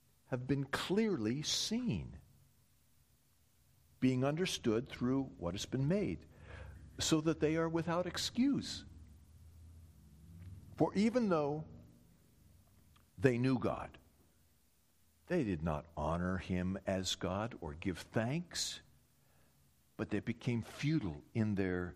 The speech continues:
speculations, and their, their foolish heart was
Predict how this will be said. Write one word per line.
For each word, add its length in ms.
speculations, 1000
and 160
their, 160
their 100
foolish 420
heart 400
was 260